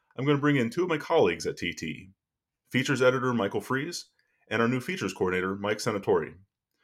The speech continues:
So we do have two Mikes on the podcast, but we'll make that work. You know, we've been going with Michael and Mike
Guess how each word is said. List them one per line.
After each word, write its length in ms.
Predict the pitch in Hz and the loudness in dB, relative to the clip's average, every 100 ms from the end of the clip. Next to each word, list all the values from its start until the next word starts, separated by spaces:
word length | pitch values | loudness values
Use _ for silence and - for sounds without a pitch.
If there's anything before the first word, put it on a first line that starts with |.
| _ _ | _ _
So 140 | - 120 | 0 4
we 80 | 123 | 6
do 140 | 190 | 6
have 100 | 131 | 4
two 200 | - 151 | 4 0
Mikes 340 | 120 127 127 | 2 2 2
on 100 | 101 | -2
the 60 | 92 | 0
podcast, 720 | - 85 - 87 85 92 - - | 2 2 2 0 0 -2 -4 -2
but 80 | |
we'll 180 | 98 98 | 0 2
make 200 | 98 104 | 2 2
that 180 | 110 92 | 0 2
work. 360 | 101 131 - - - | 2 2 -2 -16 -6
You 80 | |
know, 80 | 92 | -2
we've 100 | 95 | 0
been 140 | 95 98 | 0 2
going 260 | 104 104 | 4 4
with 200 | 98 95 | 2 2
Michael 420 | 98 104 113 110 | 0 0 0 0
and 80 | 92 | 0
Mike 340 | 87 104 117 | 0 -2 -2